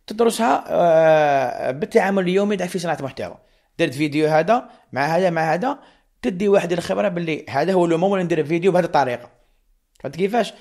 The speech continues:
باسكو علاه التعليقات تاع الناس راهي تمد لك واحد لاباز دوني على كيفاش يخموا الناس. وكت-، شكون الفيديو اللي اثرهم، شكون لي فيديو اللي راح يكري لك مشكل، بصح في نفس الوقت عندك فائده منه.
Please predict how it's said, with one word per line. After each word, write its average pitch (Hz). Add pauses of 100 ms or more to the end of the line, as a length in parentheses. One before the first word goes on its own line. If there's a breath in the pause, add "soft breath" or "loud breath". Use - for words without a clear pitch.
(160 loud breath)
باسكو 156
علاه 180
التعليقات 156
تاع 147
الناس 196
راهي 165
تمد 180
لك 180
واحد 147
لاباز 147
دوني 156
على 175
كيفاش 180
يخموا 151
الناس. - (840)
وكت-، -
شكون 208
الفيديو 180
اللي 170
اثرهم، 175 (360 loud breath)
شكون 196
لي 185
فيديو 156
اللي 135
راح 127
يكري 139
لك 185
مشكل، 208 (260)
بصح -
في -
نفس 165
الوقت 156
عندك 156
فائده 151
منه. 196